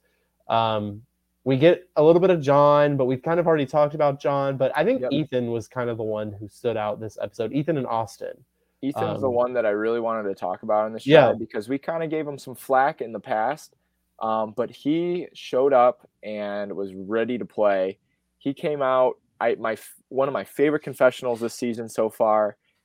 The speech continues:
Speaker 2: is him saying, you know, "I'm gonna play, like, I'm voting John out. Like, that's my goal." Like, I don't, like, he said something to that line of
Speaker 1: Yep.
Speaker 2: the, you know, marking his, marking his target.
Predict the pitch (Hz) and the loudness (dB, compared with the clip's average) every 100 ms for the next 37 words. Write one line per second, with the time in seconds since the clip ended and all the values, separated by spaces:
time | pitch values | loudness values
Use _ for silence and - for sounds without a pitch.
0 | _ 110 - 120 113 110 107 107 104 98 | _ -12 -8 -8 -4 -4 -2 -4 -6 -10
1 | - _ _ _ _ _ _ _ _ - | -16 _ _ _ _ _ _ _ _ -12
2 | 113 104 98 101 - _ _ - 117 123 | -6 -2 0 0 -2 _ _ 0 0 0
3 | 123 120 - 120 110 107 104 - 101 104 | -2 -2 0 2 4 4 2 -2 -4 -2
4 | 117 117 110 107 104 98 95 85 58 85 | -2 0 -2 -2 -2 -2 -2 -6 -4 -4
5 | 101 110 - 104 98 90 80 82 - - | 0 0 0 -6 -4 -4 -4 -6 -8 -2
6 | 104 113 117 - - 98 90 - 123 120 | 2 2 0 -6 -4 -4 -4 -8 -10 -10
7 | 104 139 123 - 120 120 113 101 98 90 | -4 0 0 -2 -4 -4 2 2 2 0
8 | 98 92 90 - 143 156 - 135 _ _ | -2 -2 -4 8 8 8 2 -20 _ _
9 | _ _ _ - 120 98 98 117 123 135 | _ _ _ -10 -4 -2 0 2 2 2
10 | 151 143 131 117 _ 110 120 151 165 143 | -2 0 -2 -6 _ -2 0 0 -4 -6
11 | - 110 110 120 139 - | -4 0 0 2 2 0